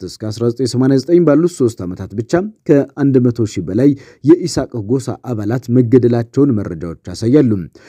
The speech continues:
ሶማሌላንድ ሲያድ ባሬ እንደተወገደ በአስራ ዘጠኝ ዘጠና አንድ ከሶማሊያ መገንጠሏን ብታውጅም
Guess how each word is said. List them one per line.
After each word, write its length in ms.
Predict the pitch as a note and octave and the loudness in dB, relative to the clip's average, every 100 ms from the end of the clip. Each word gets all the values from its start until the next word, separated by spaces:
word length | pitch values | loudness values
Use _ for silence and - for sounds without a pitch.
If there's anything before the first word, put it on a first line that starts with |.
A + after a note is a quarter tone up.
| - - | -20 2
ሶማሌላንድ 640 | A#3+ A3+ F#3+ A2+ D#3 E3+ | 4 6 4 2 0 -2
ሲያድ 300 | - D3 C3+ | 0 0 0
ባሬ 220 | A#2 A#2+ D3 - | 0 2 0 0
እንደተወገደ 720 | C#3+ C3+ B2 G#2 E2 F2+ A#2+ | 0 0 0 -2 -2 -2 -2
በአስራ 300 | A2+ F#2 G#2 | -2 -6 -6
ዘጠኝ 200 | G#2+ A#2 | -4 -2
ዘጠና 220 | A2+ A#2 A#2 | -2 -2 0
አንድ 200 | F3+ F#3 | 0 0
ከሶማሊያ 560 | - F2+ - A#2+ A#2+ A#2 | 0 -2 0 2 2 2
መገንጠሏን 680 | A#2 G#2 B2 B2 A#2+ B2 B2 | 0 0 0 0 -2 0 0
ብታውጅም 540 | A#2 B2+ C3 C#3 D#3+ | 0 2 2 4 2